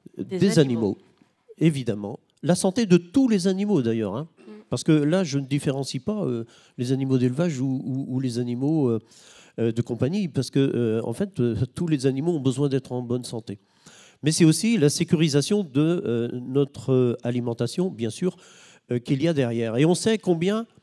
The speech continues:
Speaker 2: on ne pourra sauver notre système, euh, social et notre système de santé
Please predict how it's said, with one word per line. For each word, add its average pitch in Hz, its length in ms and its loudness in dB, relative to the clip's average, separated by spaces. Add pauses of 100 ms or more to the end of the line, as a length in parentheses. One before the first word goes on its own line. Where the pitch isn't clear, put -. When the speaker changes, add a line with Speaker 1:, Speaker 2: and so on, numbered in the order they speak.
(840)
Speaker 2:
on 156 120 4
ne 165 100 6
pourra 180 300 6
sauver 175 360 4
notre 160 320 0
système, 160 580 0
euh, 127 320 2
social 175 560 0
et 127 60 2
notre 131 260 -2
système 139 380 0
de 135 140 2
santé 202 460 -2